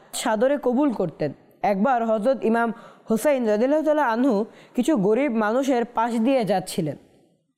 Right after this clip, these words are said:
যার, যারা অবশিষ্ট বা বেঁচে যাওয়া খাবারের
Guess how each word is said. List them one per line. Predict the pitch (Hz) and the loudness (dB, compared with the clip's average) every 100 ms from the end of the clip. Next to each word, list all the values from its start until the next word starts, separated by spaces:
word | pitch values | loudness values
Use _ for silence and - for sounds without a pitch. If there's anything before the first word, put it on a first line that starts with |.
| _ - - - - _ 175 | _ -20 -20 -20 -20 _ 0
যার, | 185 277 277 - - - 196 | 2 2 0 -4 -12 -4 0
যারা | 262 302 294 | 2 2 2
অবশিষ্ট | 208 226 294 330 - 277 | 0 0 0 0 2 0
বা | 208 208 226 247 247 165 | 2 2 0 -2 -2 0
বেঁচে | 160 220 302 294 | 2 2 2 2
যাওয়া | 254 220 247 | 2 2 -2
খাবারের | - 247 269 285 | -2 0 2 0